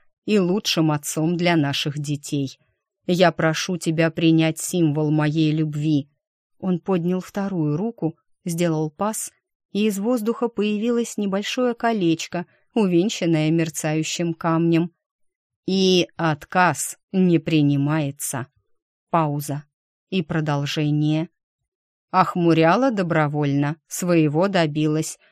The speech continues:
О последствиях признания я предупреждал. Всё». Я тихо охнула, а кольцо вдруг исчезло, растворилось, чтобы тут же появиться на моём пальце,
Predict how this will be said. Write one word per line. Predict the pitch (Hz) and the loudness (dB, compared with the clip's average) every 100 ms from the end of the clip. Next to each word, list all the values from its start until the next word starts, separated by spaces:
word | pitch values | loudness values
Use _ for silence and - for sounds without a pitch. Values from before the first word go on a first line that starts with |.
| _ _ | _ _
О | 185 | -4
последствиях | 165 170 - 175 165 - 165 156 | 0 0 0 -2 -2 -2 -2 -2
признания | - 170 151 151 165 233 247 214 | 0 0 2 2 4 2 2 0
я | 156 156 | 0 0
предупреждал. | 160 175 156 147 156 143 143 139 131 143 _ _ | 0 -4 -4 -2 -2 -2 -4 -6 -6 -12 _ _
Всё». | - - 170 131 - _ _ _ _ _ _ - | -12 -6 -4 -4 -10 _ _ _ _ _ _ -8
Я | 180 214 262 | -2 0 -2
тихо | - 226 226 - 233 - | -4 -8 -8 -8 -10 -6
охнула, | 214 170 - 180 170 165 _ _ | -4 -4 -2 0 0 -2 _ _
а | - 233 | -6 -4
кольцо | 185 165 - 240 247 151 - | -2 -2 -2 0 0 -2 -6
вдруг | 190 175 165 - | -6 -4 -4 -4
исчезло, | 143 - - 190 170 156 151 _ _ _ - | -6 -4 -4 -4 -2 -4 -4 _ _ _ -4
растворилось, | 277 - 294 339 381 240 151 - _ _ _ | -2 0 0 2 2 0 -2 -6 _ _ _
чтобы | - 226 196 | -2 0 0
тут | - 277 | 0 -2
же | 180 185 | -2 -4
появиться | 185 180 180 233 - - | 0 0 0 -4 -4 -2
на | 175 | 0
моём | 170 170 190 196 | 0 0 -2 -4
пальце, | - 202 175 - 170 | -4 -4 -4 -4 -6